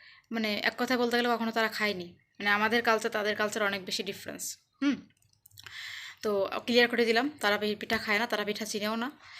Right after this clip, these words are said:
But তাদের কিছু স্থানীয় খাবার আছে সেটা তারা খায়, but যখন সময় হয় তখন খায়, কিন্তু স্পেশাল কোনো দিন নাই যে শীতকালে খাইতে হবে, গরমকালে খাইতে হবে, এরকম কোনো দিন নেই।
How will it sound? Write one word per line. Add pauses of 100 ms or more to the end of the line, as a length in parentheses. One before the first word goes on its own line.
(260)
But
তাদের
কিছু
স্থানীয়
খাবার
আছে
সেটা
তারা
খায়,
but
যখন
সময়
হয়
তখন
খায়,
কিন্তু (480)
স্পেশাল
কোনো
দিন
নাই
যে
শীতকালে
খাইতে
হবে,
গরমকালে
খাইতে
হবে,
এরকম
কোনো
দিন
নেই।